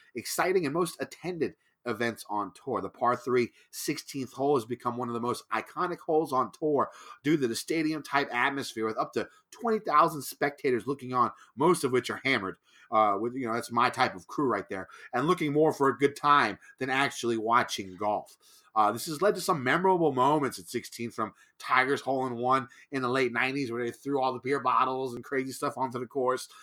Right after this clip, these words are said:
Uh, James Hahn, his Gangnam Style dance after a birdie a few years ago. Uh, this hole has also caused golfers to temporarily lose their minds. Uh, <laughs> as we saw a few years back when, you know, calm, collected Justin Leonard gave the crowd on sixteen the finger,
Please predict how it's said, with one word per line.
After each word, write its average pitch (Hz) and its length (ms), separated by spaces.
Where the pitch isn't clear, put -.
Uh, 127 100
James 143 400
Hahn, 135 400
his 135 180
Gangnam 135 440
Style 131 360
dance 135 300
after 127 320
a 117 40
birdie 123 380
a 120 40
few 127 160
years 123 220
ago. 120 320
Uh, 131 100
this 175 200
hole 240 260
has 165 80
also 190 280
caused 151 400
golfers 160 380
to 123 80
temporarily 156 540
lose 135 320
their 127 140
minds. 107 540
Uh, 123 200
<laughs> - 20
as - 100
we 180 80
saw 190 240
a 170 60
few 196 160
years 190 260
back 165 320
when, 160 200
you 160 120
know, 127 160
calm, 180 400
collected 165 500
Justin 151 400
Leonard 143 260
gave 165 280
the 175 80
crowd 160 340
on 143 140
sixteen 165 420
the 117 80
finger, 139 440